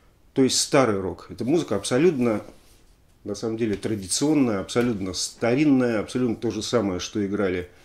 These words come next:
в конце шестидесятых в Британии, в семидесятые. Просто другие инструменты, дру-, другое оборудование, другой темп жизни. Я, кстати, об этом говорил много раз. Но суть, э,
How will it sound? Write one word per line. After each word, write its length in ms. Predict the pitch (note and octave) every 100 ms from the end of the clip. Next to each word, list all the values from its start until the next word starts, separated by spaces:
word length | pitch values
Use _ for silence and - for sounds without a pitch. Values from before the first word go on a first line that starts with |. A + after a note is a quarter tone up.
| - - - - - - _ _ _
в 80 | -
конце 280 | A#2+ G#2+ G#2+
шестидесятых 760 | - F2+ A2 G2+ G#2 D#3+ D3 A#2+
в 80 |
Британии, 720 | A2 A#2 B2 A#2 A2 G#2+ G2+
в 60 | F#2
семидесятые. 1040 | - G2 F#2 G2 - C#3 C#3 A#2+ A2+ G#2+ G#2+
Просто 480 | - B2 - B2 A2+ - - _
другие 400 | G#2+ A#2+ B2 B2
инструменты, 600 | A2 - A#2+ C#3 D3 C#3 B2
дру-, 400 | A2 F2+ F2 A2+
другое 400 | G#2 A2+ A2+ A2
оборудование, 600 | G#2 A2+ B2+ C#3+ A#2+ A#2+ G2+
другой 340 | G#2 G#2 G#2+
темп 280 | - G#2 G2
жизни. 380 | C#3 D3 B2+ A2+
Я, 140 | G#2
кстати, 240 | - G#2+
об 120 | G#2 G2
этом 220 | G2 G2+
говорил 400 | G2 G2+ G2+ F#2
много 340 | F#2+ F#2+ F#2
раз. 440 | F#2+ F#2 - - - - _ _ _ -
Но 300 | A#2+ A#2+ - - - - _
суть, 440 | - - F3 F3+ -
э, 320 | - G2+ G2+